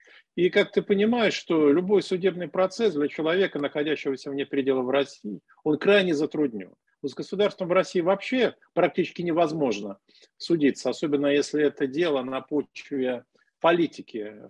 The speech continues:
формируется. А уж <laughs> из-за границы, ну, ну, конечно, может там найти адвоката по доверенности, <laughs> но шансов, мне кажется, никаких. И просто власть, э, фактически приступает к конфискации имущества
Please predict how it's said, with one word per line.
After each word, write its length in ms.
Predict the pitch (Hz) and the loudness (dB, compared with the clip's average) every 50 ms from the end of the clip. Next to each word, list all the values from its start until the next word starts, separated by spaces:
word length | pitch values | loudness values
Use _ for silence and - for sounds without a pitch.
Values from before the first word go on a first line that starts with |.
| - - | -10 -8
формируется. 840 | 139 131 135 139 135 135 123 110 101 95 90 - - - - 101 - _ _ _ _ _ _ - | -6 -2 0 0 0 2 2 0 0 -2 -4 -8 -14 -16 -16 -16 -18 _ _ _ _ _ _ -2
А 60 | 139 143 | 0 2
уж 180 | 151 - - - | 2 0 0 -2
<laughs> 40 | - | -2
из-за 320 | 214 - - - 202 208 | -2 -2 0 2 0 2
границы, 800 | 202 180 190 214 196 196 208 220 214 - - - - 139 104 - _ _ _ _ _ _ - | 2 4 4 4 4 2 0 -4 -6 -8 -10 -12 -12 -12 -12 -12 _ _ _ _ _ _ -16
ну, 540 | 175 175 175 175 160 156 151 147 139 127 - - - 160 - - - 175 165 - - - - | -14 -12 -10 -10 -8 -8 -8 -8 -8 -10 -12 -14 -18 -18 -20 -20 -20 -18 -18 -20 -20 -12 -6
ну, 120 | 165 170 147 | -4 -2 2
конечно, 480 | - 175 180 185 175 143 - - 147 | 4 4 6 6 4 2 2 0 0
может 220 | 160 139 - - - | 0 0 0 0 -2
там 140 | 139 131 | -2 0
найти 300 | 135 139 143 143 - - | 2 2 2 2 0 0
адвоката 540 | 139 123 127 143 151 143 - 220 220 185 - - | 0 2 2 2 0 2 2 0 0 0 -2 -8
по 80 | - 147 | -10 -4
доверенности, 880 | 127 143 143 143 175 196 185 170 151 135 123 110 - - - 131 113 - _ _ - _ _ | -2 -2 0 0 0 -2 -2 -4 -6 -10 -12 -14 -16 -16 -16 -16 -16 -16 _ _ -20 _ _
<laughs> 340 | - - _ - 247 - - | -20 -8 _ -2 -2 -2 -2
но 180 | 285 277 240 - | -2 -2 -2 -4
шансов, 480 | - - 247 247 202 - - 202 196 | -4 -2 -2 -2 -2 -4 -4 -4 -4
мне 160 | 190 185 180 | -4 -6 -6
кажется, 460 | - 208 196 190 170 160 - - - 175 | -4 -2 -2 0 -2 -2 -6 -10 -10 -10
никаких. 580 | 160 165 - - 190 185 185 - - - - - _ _ _ _ _ _ _ _ _ - | -10 -8 -6 -4 -4 -4 -6 -10 -12 -12 -12 -14 _ _ _ _ _ _ _ _ _ -8
И 80 | 208 233 | -8 -6
просто 400 | - - 403 370 - - 359 320 | 0 0 2 2 2 0 -2 0
власть, 520 | 339 330 339 339 311 240 - - - - 254 | 2 2 4 2 2 0 -2 -6 -8 -4 -2
э, 240 | 277 262 240 226 196 | 0 0 0 0 0
фактически 580 | - 277 262 - 311 277 - 262 208 - - | 0 -2 0 0 -2 -2 -2 -4 -6 -6 -6
приступает 720 | 190 - 214 208 175 - - 208 - 220 220 214 196 185 | -6 -4 -4 -4 -2 -2 -6 -2 0 2 4 4 4 2
к 40 | - | 0
конфискации 760 | 202 185 165 - 196 - - - 196 180 165 - - 180 175 | -4 -6 -4 -6 -10 -6 -2 0 0 0 0 -2 -4 -6 -6
имущества 760 | 180 185 208 233 214 - - 143 - _ - - 131 131 | -6 -8 -10 -12 -12 -14 -16 -18 -20 _ -14 -12 -12 -12